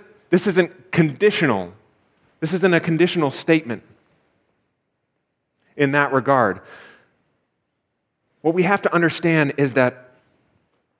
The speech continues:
we have already been forgiven. That forgiven has already been extended. Jesus Christ died on the cross so that we could be forgiven.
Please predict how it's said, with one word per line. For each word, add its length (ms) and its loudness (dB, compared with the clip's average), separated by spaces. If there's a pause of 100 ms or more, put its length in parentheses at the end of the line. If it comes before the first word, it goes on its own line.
(300)
we 160 2
have 200 2
already 540 2
been 200 0
forgiven. 480 -6 (400)
That 180 0
forgiven 400 -2
has 220 -2
already 320 2
been 160 0
extended. 580 -6 (340)
Jesus 380 0
Christ 440 -2
died 240 2
on 100 0
the 80 2
cross 340 0
so 140 -2
that 240 0
we 140 2
could 340 -2
be 140 0
forgiven. 560 -4